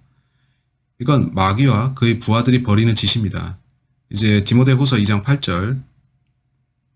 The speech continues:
아, 디모데후서라는 건 실수인데 데살로니가 후서 이 장 팔 절을 보세요. 데살로니가 후서 이 장 팔 절은 말씀합니다. "그리고 나서 그 악한 자가 나타나리니",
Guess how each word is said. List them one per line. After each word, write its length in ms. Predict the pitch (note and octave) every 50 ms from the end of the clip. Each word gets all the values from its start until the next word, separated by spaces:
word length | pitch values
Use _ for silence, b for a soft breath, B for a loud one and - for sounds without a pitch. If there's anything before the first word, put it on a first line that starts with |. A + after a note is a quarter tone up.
| _ _ _ _ _ _ _ - - _
아, 220 | - A2+ A2 G2+
디모데후서라는 720 | - - A#2+ B2+ B2+ B2+ A#2+ D3 C#3+ - C3 A#2+ A#2 A2
건 100 | G#2+ G#2+
실수인데 640 | G#2 - - C#3 - C#3+ B2 F#2+ G#2 A2 G#2+ F2+ E2+
데살로니가 520 | - - G2 - C3+ C3 C3 B2+ B2+ C3 A#2+
후서 240 | A#2+ C#3 C#3 C3 B2
이 80 | G#2+ G2
장 160 | A2 G#2+ G2
팔 140 | - C#3 C3+
절을 180 | - C#3+ C3+ A2+
보세요. 420 | G#2 F#2+ - F#2+ F2 F#2+ A2+ A#2 -
데살로니가 680 | - G2+ - B2+ B2 A#2+ A#2 A2+ A2 G2+ - G#2+ G#2+
후서 260 | A2 B2+ C3+ C3 B2+ G2+
이 80 | G2
장 200 | G2 A2 G#2+ G#2 -
팔 140 | C3+ C3+
절은 220 | C3 C3+ C3 C3+ C3+
말씀합니다. 680 | A2 F#2+ F2+ - - A2 G2+ F2+ F2 F2 G2 A2 B2+ C3 B B B B B B B B B B _ _ _ _ _ _ _ _ _ _ _ _ _ _ _ _ _ _ _ _ _ _ _ _ _ _ _ _ _ _
"그리고 240 | - B2+ C3 C#3 D3+
나서 680 | C#3 A2+ G2+ F#2+ - C3 B2 G#2+ F2+ E2+ E2+ F2+ F#2+ - _ _ _ _ _
그 280 | - C3 C3+ B2+ C3+ C3+
악한 320 | A#2+ G#2+ - - D#3+ D#3 C3+
자가 220 | B2 A2 G#2+ A#2
나타나리니", 880 | A2 F#2+ G2 - B2 B2 A#2 G#2 G2 F#2+ F#2 F#2 F#2+ G2+ B2 C#3 C3